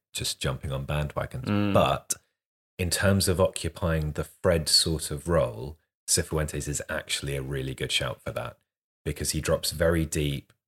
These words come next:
Speaker 1: He can screen defensively. He's got a very, very metronomic,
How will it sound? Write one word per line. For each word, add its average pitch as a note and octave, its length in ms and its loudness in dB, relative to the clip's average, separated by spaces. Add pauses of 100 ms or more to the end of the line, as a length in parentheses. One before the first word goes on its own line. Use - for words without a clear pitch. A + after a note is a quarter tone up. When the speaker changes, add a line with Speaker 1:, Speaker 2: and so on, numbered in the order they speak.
Speaker 1:
He - 160 -10
can E2 440 0
screen D2+ 380 2
defensively. C#2+ 880 -4 (380)
He's D#2 140 -2
got E2 120 0
a D#2 60 2
very, E2 600 4
very D2+ 520 0
metronomic, D2+ 1200 -2